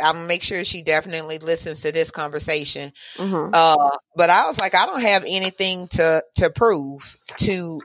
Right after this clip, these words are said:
Speaker 1: anybody." And I told her she gonna get to that point one day. I don't, and I don't care what race, uh, you are. You could be my own race and feel a certain way about black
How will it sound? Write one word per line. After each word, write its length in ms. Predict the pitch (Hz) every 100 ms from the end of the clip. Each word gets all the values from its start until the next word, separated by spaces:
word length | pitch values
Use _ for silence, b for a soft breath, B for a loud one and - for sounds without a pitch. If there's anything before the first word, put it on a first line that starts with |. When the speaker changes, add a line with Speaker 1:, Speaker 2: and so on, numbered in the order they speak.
| -
Speaker 1:
anybody." 500 | 202 190 165 151 156
And 100 | 165
I 60 | 165
told 200 | 208 180
her 40 |
she 120 | 180 -
gonna 200 | 196 185
get 200 | 185 -
to 100 | 226
that 180 | 226 -
point 280 | 170 156
one 220 | 160 160 151
day. 240 | 156 156 160
I 100 | 175
don't, 200 | 202 151
and 120 | 160
I 80 | 175
don't 140 | 190
care 160 | 214 185
what 320 | 170 185 202 - B B B -
race, 580 | 135 175 170 - - - -
uh, 440 | 165 156 151 151 - _ 143
you 400 | 156 190 180 -
are. 360 | 165 170 170 170
You 160 | 160
could 140 | 180 170
be 140 | 160
my 260 | 160 170 175
own 280 | 170 202 196
race 260 | 165 160 156
and 120 | 151
feel 140 | 165 170
a 60 | 160
certain 280 | 180 165
way 180 | 170 170
about 320 | 165 160 160
black 240 | 135 160